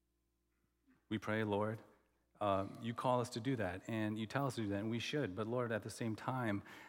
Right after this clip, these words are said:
uh, it's not the end all, be all of everything in our relationship with you.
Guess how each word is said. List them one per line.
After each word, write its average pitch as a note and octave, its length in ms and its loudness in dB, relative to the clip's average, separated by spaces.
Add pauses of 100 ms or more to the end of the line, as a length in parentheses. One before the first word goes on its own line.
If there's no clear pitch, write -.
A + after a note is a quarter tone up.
uh, G#2 260 0
it's - 160 -6
not C3 180 0
the B2 160 -4
end A#2 360 0 (160)
all, G#2 480 0
be A2+ 180 0
all G#2 180 2
of G2 80 0
everything G2+ 500 -2
in G2 80 -2
our G2+ 120 2
relationship G2 420 -2
with F#2 140 -4
you. F#2 220 -2